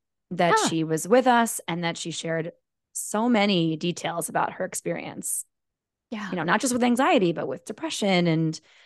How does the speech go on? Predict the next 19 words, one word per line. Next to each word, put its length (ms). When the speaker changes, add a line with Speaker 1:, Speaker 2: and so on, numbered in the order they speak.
Speaker 1:
grief 560
and, 340
you 380
know, 260
just 300
so 260
much. 460
So 400
I'm, 400
I'm 120
already 260
on 120
the 40
struggle 340
bus 320
trying 320
to 360
<laughs> 180
figure 120